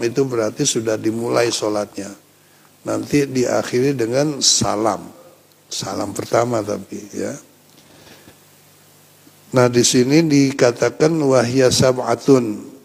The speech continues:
Kalau menurut kitab di sini, ya, yang diajarkan oleh guru saya juga,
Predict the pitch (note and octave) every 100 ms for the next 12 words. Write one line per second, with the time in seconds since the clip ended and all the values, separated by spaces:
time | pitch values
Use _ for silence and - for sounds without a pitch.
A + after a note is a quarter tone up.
0 | _ _ _ - A2+ A2+ A2 A2 A2 G#2+
1 | A2 A2 G#2+ G#2 - G#2 A2+ C#3 E3+ E3
2 | - - _ _ _ - G2+ B2 C#3+ C3+
3 | - - - _ _ _ _ _ _ _
4 | - - G#2+ G#2+ G#2 G2+ G2+ G#2+ - G#2
5 | G#2 G#2 G2+ G#2 G#2 G2+ G#2+ A2 C3+ B2+
6 | A#2+